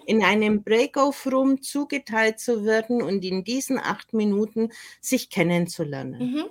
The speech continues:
Speaker 1: auf Business-Ebene.
Speaker 2: Mhm.
Speaker 1: Und deshalb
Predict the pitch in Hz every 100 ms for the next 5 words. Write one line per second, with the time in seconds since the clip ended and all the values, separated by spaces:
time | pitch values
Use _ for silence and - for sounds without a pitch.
0 | - _ 190 202 - 202 - 180 170 -
1 | 131 135 135 143 _ 262 262 349 - _
2 | _ _ _ _ _ _ _ - 220 233
3 | 247 262 277 269